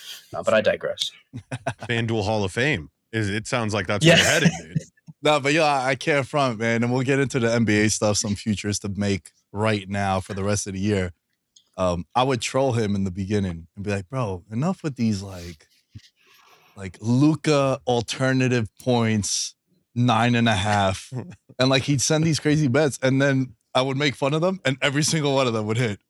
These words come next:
Speaker 3: <laughs>
Speaker 2: And you're just stuck,
Speaker 3: And I,
Speaker 2: right?
Speaker 3: and I wouldn't bet him, and then I'm blowing away my bankroll, and, and he was building his. So shout out to Impy, man. It's always, it's always good to have you on. We used to thrive when we were doing the show together with the N B A stuff. We used to call each other the
Speaker 1: Yeah.
Speaker 3: best backcourt in podcasting.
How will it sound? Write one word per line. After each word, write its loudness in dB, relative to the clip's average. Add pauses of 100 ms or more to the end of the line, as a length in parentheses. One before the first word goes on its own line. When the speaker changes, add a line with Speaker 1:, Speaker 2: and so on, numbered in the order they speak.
(100)
Speaker 3:
<laughs> -8
Speaker 2:
And 0
you're 2
just -2
stuck, -2 (120)
Speaker 3:
And 0
I, -2
Speaker 2:
right? 2
Speaker 3:
and 2
I 2
wouldn't 0
bet 0
him, -2
and -2
then -2 (360)
I'm 2
blowing 2
away 4
my 2
bankroll, 0
and, 0
and -2
he 0
was 0
building -2
his. -10
So -6
shout -2
out 0
to -8
Impy, -6
man. -10
It's -8
always, 2 (220)
it's -2
always 2
good -2
to 0
have 2
you 2
on. 0 (320)
We 2
used 2
to 0
thrive 2
when -2
we 2
were 2
doing 0
the 0
show 0
together 2
with -2
the -10
N 0
B 0
A 2
stuff. -2 (320)
We -8
used -6
to -10
call -2
each -2
other 0
the -4
Speaker 1:
Yeah. -4
Speaker 3:
best -2
backcourt -2
in -14
podcasting. -4